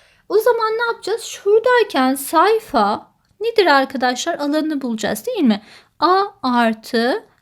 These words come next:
B çarpı beş A'dır. Buradayken sayfanın alanı bu. Peki şurada sayfanın alanı ne? A artı B çarpı A. Küçülmeyi diyor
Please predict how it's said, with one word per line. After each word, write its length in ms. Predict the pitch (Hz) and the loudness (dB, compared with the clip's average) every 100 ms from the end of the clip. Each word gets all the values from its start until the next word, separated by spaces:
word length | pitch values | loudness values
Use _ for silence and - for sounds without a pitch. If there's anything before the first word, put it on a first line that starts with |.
| - | -4
B 360 | 240 269 359 415 | 2 4 4 2
çarpı 640 | - 285 240 240 381 302 | 2 2 2 2 -2 2
beş 300 | 294 311 - | 2 2 -2
A'dır. 480 | 262 226 208 196 - _ | 0 0 0 -4 -8 _
Buradayken 640 | 302 311 302 277 277 247 226 | -6 0 2 2 2 -2 -4
sayfanın 640 | - 277 277 277 240 233 | -4 -4 -4 -6 -6 -6
alanı 480 | 240 294 277 415 370 | -8 -6 -6 -6 -4
bu. 220 | - - _ - _ | -4 -4 _ -20 _
Peki 300 | - 294 277 | -6 -2 -2
şurada 580 | 262 - 453 571 440 403 | -4 2 2 4 2 2
sayfanın 640 | - 349 320 320 311 285 | 2 2 4 4 2 4
alanı 440 | 247 247 226 226 214 | 4 4 4 6 6
ne? 180 | 240 453 - - _ - | 4 2 -6 -20 _ 2
A 260 | 302 339 339 269 220 | 6 6 6 2 2
artı 480 | 220 220 - 262 359 427 277 | 0 -4 -2 0 0 -2 -2
B 320 | 285 311 320 | 0 2 0
çarpı 520 | - 220 - 226 339 494 - _ | 0 0 0 -2 -2 -2 -4 _
A. 260 | 254 254 254 - _ _ _ | 4 6 6 0 _ _ _
Küçülmeyi 760 | - 330 392 370 392 415 392 | -4 2 2 2 0 0 0
diyor 180 | 294 349 | 4 6